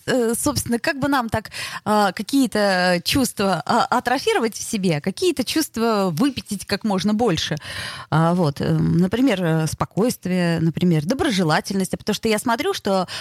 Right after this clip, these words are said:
а, люди даже вот в этой предновогодней, э, суете, там, ну, в том же де-, детском мире <laughs> очень злятся из очередей, из-за, потому что, естественно, они не успевают. И точно так же злюсь я, потому что я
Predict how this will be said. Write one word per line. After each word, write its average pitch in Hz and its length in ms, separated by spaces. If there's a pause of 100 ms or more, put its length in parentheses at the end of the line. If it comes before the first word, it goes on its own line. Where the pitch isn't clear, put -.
(140)
а, 175 180
люди 302 240
даже 190 240
вот 180 160
в 196 60
этой 185 160
предновогодней, 185 880
э, 170 280
суете, 214 540
там, 139 200
ну, 202 80
в - 80
том 285 180
же 220 120
де-, 196 180
детском 240 420
мире 190 360
<laughs> 226 320
очень - 280
злятся 254 480
из 277 240
очередей, 220 800 (260)
из-за, 208 240 (100)
потому 170 200
что, - 180
естественно, 185 720
они 170 460
не 185 200
успевают. 175 600 (240)
И - 20
точно 285 260
так 254 160
же 208 120
злюсь 180 340
я, 175 140
потому 160 200
что - 160
я 175 240